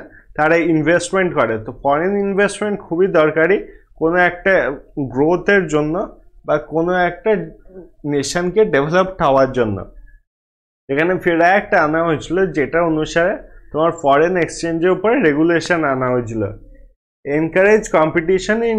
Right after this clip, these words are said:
domestic market। এবার তোমরা বুঝতেই পারছো যে মনোপলি যখন সরিয়ে দেওয়া হবে তখন ডোমেস্টিক মার্কেটে তোমার কম্পিটিশন বেড়ে যাবে, যত কোম্পানি আছে তারা কম্পিটিশন বেড়ে যাবে। যখন ধরো এয়ারটেল ছিল না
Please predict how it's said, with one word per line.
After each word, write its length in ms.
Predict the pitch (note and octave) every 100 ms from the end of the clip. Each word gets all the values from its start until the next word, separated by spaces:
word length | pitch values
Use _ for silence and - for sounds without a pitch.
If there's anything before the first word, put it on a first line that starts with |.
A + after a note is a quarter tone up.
| F3
domestic 500 | D#3+ D3+ C#3+ - F#3
market। 400 | D3+ B2 G2+ F2+ - - - C#3
এবার 160 | D#3+
তোমরা 220 | G3 G#3+ G#3
বুঝতেই 400 | F3+ F3+ G3+ G3+
পারছো 320 | G3 E3+ F#3+
যে 160 | F3+ G3
মনোপলি 600 | E3+ D#3 D#3+ F#3 G3+ G3
যখন 260 | G#3 G#3
সরিয়ে 380 | - C#3+ D3+ F#3
দেওয়া 200 | F3+ E3+ C#3
হবে 180 | C#3+ G3+ - - -
তখন 220 | C#3+ D#3+ F#3 D#3 D#3+
ডোমেস্টিক 520 | D3 D3 D3+ D#3 G#3+ G#3+
মার্কেটে 520 | E3 D3+ D3+ E3+ G3+ G#3+
তোমার 240 | G#3 G3+
কম্পিটিশন 720 | G3 D#3 D3+ E3+ F#3 - G3
বেড়ে 240 | E3 D#3+ F#3
যাবে, 260 | E3 D3 G3 A3+ C#3
যত 260 | C3 B2+ - F3+ E3+ -
কোম্পানি 420 | D3+ E3+ F3+ G3 F3
আছে 260 | C3 F#3+ - - - - -
তারা 340 | C#3+ D3+ F#3
কম্পিটিশন 760 | F#3+ D#3+ D3+ E3 F3 F3+ A#3+ C4+
বেড়ে 260 | D#3 D#3 D#3+ C#3
যাবে। 340 | C3 - B2 G2+ G2+ _ - _ _ C3+
যখন 360 | D3 C#3 G3+ G#3+
ধরো 260 | E3+ F#3 G3
এয়ারটেল 500 | F#3 D#3 D#3+ F3 G3
ছিল 200 | - F3+ G3+
না 160 | F#3